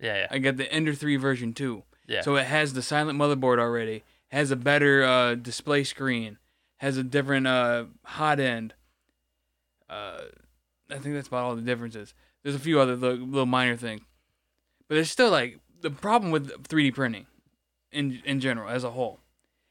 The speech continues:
Speaker 2: is as soon as you get into it, it's like, "Oh, you, you need to buy these upgrade springs. You need these spr-, these are better springs. Like, that thing, those springs suck. Buy these springs." You're like, "All right, twenty bucks." "Hey, you want an auto leveler?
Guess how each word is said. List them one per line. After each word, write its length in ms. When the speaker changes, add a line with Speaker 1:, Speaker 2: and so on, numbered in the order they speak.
Speaker 2:
is 180
as 60
soon 160
as 100
you 80
get 160
into 180
it, 100
it's 160
like, 240
"Oh, 180
you, 240
you 220
need 140
to 80
buy 240
these 160
upgrade 460
springs. 580
You 100
need 180
these 200
spr-, 200
these 180
are 40
better 240
springs. 560
Like, 160
that 280
thing, 180
those 180
springs 280
suck. 320
Buy 220
these 160
springs." 260
You're 100
like, 100
"All 60
right, 240
twenty 260
bucks." 400
"Hey, 120
you 180
want 160
an 60
auto 240
leveler? 580